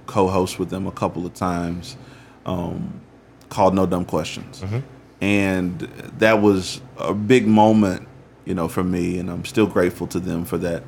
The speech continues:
Speaker 1: opportunity that gave me entree into that area. I've listened to podcasts for a long time, consumer podcasts, lover of podcasts, as much as I love music, and you and I talk about music all the time.
Speaker 2: Yep.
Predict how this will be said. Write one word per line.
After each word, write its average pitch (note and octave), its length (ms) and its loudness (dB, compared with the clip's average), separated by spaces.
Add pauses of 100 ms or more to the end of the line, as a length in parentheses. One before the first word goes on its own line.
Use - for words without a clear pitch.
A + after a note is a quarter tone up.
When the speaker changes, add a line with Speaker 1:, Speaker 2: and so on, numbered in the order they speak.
(420)
Speaker 1:
opportunity G#2+ 600 2
that F#2 140 0
gave F2+ 220 0
me F#2 120 -4
entree F2 520 -2
into F2+ 260 -6
that E2+ 320 -4
area. F#2+ 560 0 (1000)
I've D#2 300 -10
listened B2 460 4
to A2 60 2
podcasts F#2+ 560 2
for F#2 100 -4
a F#2 40 -2
long F2+ 260 -6
time, - 480 -8 (300)
consumer G#2 520 2
podcasts, E2+ 580 -2
lover G#2 400 4
of - 100 -2
podcasts, E2+ 720 -4
as G2+ 80 -2
much A#2+ 240 4
as G#2 60 2
I G2 80 6
love F#2 220 4
music, F#2 340 -2
and F#2+ 100 -2
you G#2 120 0
and F#2 100 -2
I F2 60 -2
talk E2+ 180 0
about E2+ 220 -2
music G2+ 280 -4
all E2+ 120 -2
the - 80 -8
time. - 400 -10
Speaker 2:
Yep. C3+ 120 -6